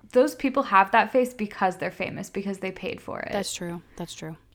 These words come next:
Speaker 2: And I would if I could. I would pay for that damn face
Speaker 1: You would have
Speaker 2: if I
Speaker 1: been
Speaker 2: could.
Speaker 1: loaded. You could have paid for, like, all the expensive, like, facial stuff. But, like, look at, who is it? Kylie Jenner?
Speaker 2: Yeah.
Speaker 1: Look at her transformation.
Speaker 2: Yep.
Speaker 1: Like, Kelly Clarkson before she got famous.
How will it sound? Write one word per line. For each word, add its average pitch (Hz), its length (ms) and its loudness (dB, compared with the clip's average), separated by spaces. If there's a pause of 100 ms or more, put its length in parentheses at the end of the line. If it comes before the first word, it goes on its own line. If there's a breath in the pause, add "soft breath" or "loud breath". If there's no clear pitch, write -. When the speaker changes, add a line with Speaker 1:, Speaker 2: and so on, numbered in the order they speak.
(100)
Speaker 2:
And 214 140 10
I 285 80 12
would 196 340 10
if 180 100 -2
I 175 100 4
could. 170 300 0
I 220 140 6
would 185 240 0
pay - 240 -4
for - 140 -12
that 151 200 -2
damn 151 240 -4
face - 180 -8
Speaker 1:
You 262 180 4
would 294 120 4
have 320 80 0
Speaker 2:
if 320 60 2
I - 40 4
Speaker 1:
been 302 80 2
Speaker 2:
could. 269 120 2
Speaker 1:
loaded. 240 400 6
You 240 100 0
could 247 160 -2
have 247 120 -2
paid 208 320 -2
for, 226 120 -4
like, 214 240 0
all 196 200 4
the 214 140 0
expensive, 202 760 -4
like, 196 260 -4
facial 196 840 -2
stuff. 190 640 0 (140)
But, 269 160 4
like, 294 160 4
look 302 200 0
at, 370 280 2 (220)
who 285 100 2
is 226 100 0
it? - 300 2
Kylie 240 400 6
Jenner? 240 560 0
Speaker 2:
Yeah. 185 300 6
Speaker 1:
Look 320 120 2
at 320 80 6
her 294 100 4
transformation. 226 1080 -2 (180)
Speaker 2:
Yep. - 180 -8 (200)
Speaker 1:
Like, 220 460 -2 (160)
Kelly 247 300 2
Clarkson 233 640 0
before 220 260 -4
she - 160 -8
got 220 240 0
famous. 220 960 -4